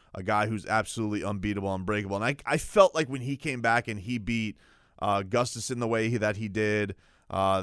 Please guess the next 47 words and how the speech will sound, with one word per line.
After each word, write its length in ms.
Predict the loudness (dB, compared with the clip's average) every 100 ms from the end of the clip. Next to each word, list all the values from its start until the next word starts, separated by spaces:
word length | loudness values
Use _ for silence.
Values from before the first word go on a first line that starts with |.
| 2
that 220 | 0 0
coming 240 | -4 -2
off 180 | 0 0
of, 180 | -4 -2
uh, 300 | 0 0 -2
o-, 240 | -2 -4 -4
over 180 | -4 -2
the, 220 | -2 -2
the 140 | -4 -6
vacated 600 | -4 -4 -4 -6 -4 -4
win 220 | -2 -2
over 220 | -2 -4
D 180 | -6 -6
C 200 | -4 -4
where 200 | -4 -4
he 80 | -4
head 260 | -4 -4
kicked 280 | -4 -4 -4
him, 180 | -6 -4
even 160 | -4
though 100 | -2
that 120 | -2 -4
was 200 | -6 -12 _ _ -10
a 80 | -6
more, 540 | 0 2 4 4 2
a 80 | 0
more 300 | 0 2 0
competitive 500 | 0 0 0 0 -2
fight, 220 | -2 -2
he 60 | -4
still, 400 | -4 -2 0 0
he 80 | -2
still 240 | -2 -2
head 180 | -2 -4
kicked 160 | -8
him 100 | -6
to 80 | -4
hell. 320 | 0 -2 -4 _ _ _ _
Um, 500 | -4 -2 0 -2 -6 -12
the 100 | -12
performance 340 | -6 -4 -2
against 220 | -4 -4 -2
Anthony 320 | -2 -4 -6
Smith, 360 | -2 0 0 0
who 80 |
was 100 | 0
absolutely, 500 | 0 -2 -4 -6 -6